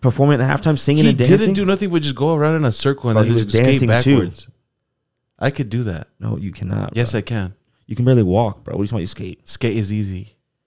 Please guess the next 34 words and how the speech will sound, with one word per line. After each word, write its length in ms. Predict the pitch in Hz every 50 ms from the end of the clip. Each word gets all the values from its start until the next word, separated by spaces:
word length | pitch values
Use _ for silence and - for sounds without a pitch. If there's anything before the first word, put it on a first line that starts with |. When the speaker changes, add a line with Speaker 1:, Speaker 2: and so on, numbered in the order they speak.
| _
Speaker 2:
Skating 400 | _ - - - 110 120 131 139
is 160 | 127 110 -
easier 320 | - 101 104 101 104 98 95
than 160 | 98 101 101
walking. 440 | 101 101 101 - - - - 104 104 _ _ _ _ _
Speaker 1:
Bro, 240 | _ - - - - - - - _ _ _ _ _ _ _ _ _ _ _ _ _ _ _ _ _ _ _ _
I'm 100 | - -
just 160 | - - -
upset. 300 | - - - - - - - - _
Speaker 2:
Especially 400 | _ - - 135 139 - 143 135
on 160 | 113 92 92
those. 340 | 98 107 104 101 90 82 - -
On 100 | - 101
the 100 | 101 95 98
fours, 460 | - 120 131 147 156 165 160 - _ _ _
Speaker 1:
You 80 | - 107
Speaker 2:
that's 60 | 120
Speaker 1:
just 100 | 127 117
don't 140 | 123 113 98
like 160 | 98 104 95
Speaker 2:
easy. 80 | 82 95
Speaker 1:
Usher. 320 | 101 - 98 95 104 - - _ _ _ _ _ _ _ _ _ _ _ _ _ _ _ _ _ _ _
Speaker 2:
I 120 | 104 104
don't 340 | 98 85 - 98 101 117 113 -
like 200 | - 78 - -
U-, 160 | - - 113 - _ -
Usher. 380 | 87 87 - - - 98 104 - _ _
Speaker 1:
Why? 300 | - 95 104 101 92 95 - _
Speaker 2:
I 100 | - 113
think 160 | 120 143 131 101
he's 120 | 95 95
overrated. 560 | 90 87 92 95 98 107 117 113 107 95 101 - _ _ _ _ _ - _ _ _ _
Speaker 1:
What? 500 | - - - 98 104 135 165 - - - _ _ _ _
Speaker 2:
Yeah. 260 | _ - 135 117 104